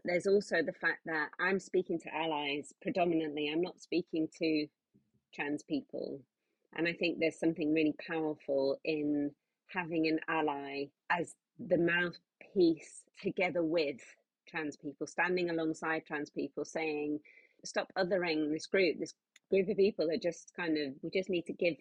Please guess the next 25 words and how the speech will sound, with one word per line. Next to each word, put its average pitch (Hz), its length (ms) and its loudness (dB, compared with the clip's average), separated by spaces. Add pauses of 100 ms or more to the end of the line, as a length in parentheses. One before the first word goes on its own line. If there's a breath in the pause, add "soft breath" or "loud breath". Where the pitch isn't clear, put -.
(220)
them 156 340 2 (280)
a 151 40 -12
space. - 520 -6
We 160 80 -2
need 165 220 0
to 156 180 0 (100)
give 165 160 -2
them 151 160 -2
a 139 140 -8
platform 143 480 -2
and 143 160 -4
listen 170 300 -4
to - 120 -8
what 151 140 -4
they 156 80 -10
have 160 220 -6
to 156 80 -18
say." 160 360 -4 (100)
I 165 120 2
like 165 320 0
to 170 100 -10
hope 151 280 0
<laughs> - 40 -4
that 233 600 2 (140)
that's - 220 -4